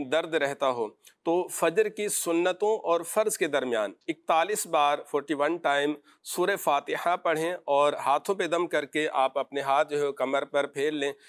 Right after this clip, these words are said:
انشاءاللہ عز و جل اللہ کے کرم سے آپ کی کمر کی جو تکلیف ہے، وہ ٹھیک ہو جائے گی، اور اٹھتے بیٹھتے چلتے پھرتے یا سلامو یا سلامو کا ورد کرتے رہیں۔ انشاءاللہ عز و جل بیماریوں سے حفاظت رہے گی اللہ کے کرم سے، انشاءاللہ عز و جل۔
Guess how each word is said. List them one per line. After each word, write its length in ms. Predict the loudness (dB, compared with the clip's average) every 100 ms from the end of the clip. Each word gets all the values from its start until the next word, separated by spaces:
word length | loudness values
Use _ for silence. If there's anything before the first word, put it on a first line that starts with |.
| -6
انشاءاللہ 460 | -4 0 2 2 2
عز 220 | 0 -2
و 60 | -4
جل 160 | -4 -4
اللہ 200 | -6 -6 -6
کے 80 |
کرم 240 | -6 -6 -4
سے 120 | -2
آپ 160 | -2 -4
کی 120 | -6
کمر 260 | -2 -2
کی 140 | -2 -4
جو 120 | -4
تکلیف 480 | -4 -6 -8 -6 -2
ہے، 40 |
وہ 100 | -2
ٹھیک 260 | -4 -8 -6
ہو 100 | -4
جائے 200 | -2 -2
گی، 120 | 0
اور 100 | -2
اٹھتے 340 | -4 -6 -6 -2
بیٹھتے 340 | -2 -2 -6
چلتے 360 | -4 -6 -4 -4
پھرتے 400 | -4 -2 -2 -4 -6 -14 0
یا 240 | 2 2
سلامو 480 | 2 2 2 2 -2
یا 220 | -2 -2
سلامو 420 | -2 -2 -2 -2
کا 100 | -4
ورد 320 | -4 -4 -6
کرتے 320 | -4 -4 -4 -8
رہیں۔ 260 | -6 -8
انشاءاللہ 440 | -6 -2 -2 0 -2
عز 180 | -2
و 80 | -6
جل 180 | -8 -8
بیماریوں 500 | -8 -4 -4 -4 -8
سے 240 | -6 -6 -6 -12 -8 -6
حفاظت 540 | -2 0 2 0 0
رہے 260 | -2 -2 -4
گی 220 | -6 -6
اللہ 220 | -6 -8 -8
کے 60 |
کرم 240 | -8 -8 -8
سے، 160 | -10
انشاءاللہ 400 | -10 -8 -8 -8
عز 200 | -14 -14
و 60 | -18
جل۔ 140 | -20